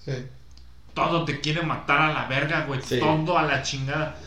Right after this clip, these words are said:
Speaker 2: Entonces yo voy ahí caminando bien trancas y de repente veo a lo lejos un puto que viene full sprint hacia donde estoy. Yo dije, "Ahí quedó,
Speaker 3: Nah, güey.
Speaker 2: compa, un paso más y se lo lleva a la verga".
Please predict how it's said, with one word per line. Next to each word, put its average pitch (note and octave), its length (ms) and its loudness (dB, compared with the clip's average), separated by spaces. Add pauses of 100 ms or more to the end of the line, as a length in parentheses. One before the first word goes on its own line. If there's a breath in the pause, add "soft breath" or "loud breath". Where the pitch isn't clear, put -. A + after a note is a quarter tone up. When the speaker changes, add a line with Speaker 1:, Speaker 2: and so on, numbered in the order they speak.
(120)
Speaker 2:
Entonces D#3 180 -4
yo E3+ 140 -2
voy E3 140 0
ahí E3+ 260 -2
caminando F3 420 -4
bien F3 180 -6
trancas F3+ 420 -4
y D#3+ 40 -10
de D3 120 -4
repente C#3 340 -6
veo D#3+ 140 -2
a D#3+ 40 -4
lo D#3+ 120 -2
lejos D#3 260 -4
un D#3 120 -8
puto D#3 280 -10
que D3+ 100 -6
viene D3+ 380 -4 (540)
full D3+ 160 -2
sprint D#3+ 400 -2
hacia D#3 200 -4
donde C#3 160 -4
estoy. D3 160 -4
Yo D3 40 -2
dije, D3 180 -6 (1600)
"Ahí A2+ 240 -8
quedó, D3+ 200 0
Speaker 3:
Nah, B2+ 180 2
güey. E3 120 2
Speaker 2:
compa, D#3+ 200 0
un D3+ 120 0
paso D#3+ 240 -4
más D#3 200 -2
y - 80 -4
se E3+ 120 -4
lo C#3 100 -4
lleva C3 240 -4
a D3+ 40 -4
la A#2+ 140 -4
verga". D3 540 -4